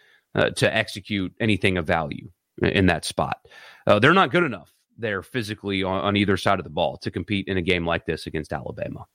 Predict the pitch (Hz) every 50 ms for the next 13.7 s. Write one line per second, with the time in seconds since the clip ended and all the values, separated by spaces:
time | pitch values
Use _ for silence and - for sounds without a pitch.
0 | _ _ - - 135 113 - - 95 - - - - _ _ _ _ _ _ -
1 | - - _ _ _ - - - - - 117 113 113 123 135 135 - - 147 127
2 | 101 131 127 113 90 107 104 95 92 87 87 85 82 - _ _ _ _ _ _
3 | _ _ _ _ _ _ _ _ - - - - 107 - - - 110 90 104 104
4 | 98 98 95 92 92 - - - - 98 92 71 - - 107 82 92 95 82 -
5 | 113 95 90 87 82 78 90 87 78 - - - - - 78 71 76 - - -
6 | _ _ _ _ _ - - - - 185 208 202 185 180 139 - - 160 143 127
7 | 127 117 101 107 98 95 90 80 82 78 69 - - _ _ _ _ _ _ _
8 | _ _ _ _ _ _ _ _ _ _ _ _ _ _ _ - - - 92 90
9 | 85 76 - - _ _ _ _ _ _ _ _ _ - - - - 90 101 -
10 | - 113 104 92 95 90 85 90 82 - - - - - - - - - _ _
11 | _ _ _ _ _ _ _ _ _ _ _ _ _ - - - - - - 82
12 | 80 80 - - - - - - - - _ - - - - - - - - -
13 | - 175 175 190 196 196 185 190 185 151 101 82 - -